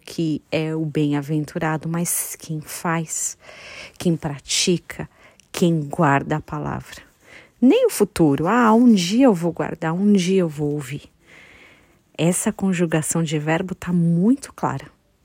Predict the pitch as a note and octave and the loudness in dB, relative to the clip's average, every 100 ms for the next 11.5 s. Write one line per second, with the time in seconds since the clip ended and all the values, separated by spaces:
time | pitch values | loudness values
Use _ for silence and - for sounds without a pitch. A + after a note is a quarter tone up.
0 | _ E3 D3 D3 D3+ D#3 - - E3 D#3+ | _ -4 -4 -2 -2 -2 -6 -4 -2 -2
1 | D3+ D#3 G3+ A#3+ C4+ C4+ D#3+ C#3 C#3 - | -2 0 0 0 0 0 0 -4 -4 -10
2 | - - _ - - - _ - B3+ D4 | -12 -16 _ -20 -20 -20 _ 2 4 4
3 | C#4 B3 G#3+ G3+ - G3 - F#3+ - C#3+ | 4 2 2 0 -2 -6 -6 -8 -8 -8
4 | C#3+ D#3 D#3 E3 A3+ G#3+ - F3 F3 F3 | -8 -6 -2 0 2 2 0 -2 -2 -4
5 | - D#3 D#3+ B3+ - - A#3 - A3 - | -4 -2 2 0 0 -4 -6 -6 -10 -4
6 | C#3+ C3 - - - - - - _ - | -4 -4 -10 -20 -20 -20 -20 -20 _ -2
7 | E3 D3+ D3+ - D3+ D#3 D3 D3+ C#3+ F#3 | 0 0 -2 -6 -6 -4 -4 -2 2 4
8 | A#3+ A#3+ G#3 G#3 - G#3 C#3 C#3 D3 C3+ | 4 2 0 -2 -4 -4 -4 -6 -8 -8
9 | D3 C#3+ - C#3+ D3 C#3 - - D3+ C#3 | -8 -8 -8 -8 -6 -6 -10 -10 -8 2
10 | D3+ A3+ B3+ A#3+ A#3+ A3+ G3 F#3 F#3 F3 | 4 6 4 2 -2 -4 -2 -2 -2 -4
11 | C#3+ C#3+ - - | -4 -6 -6 -12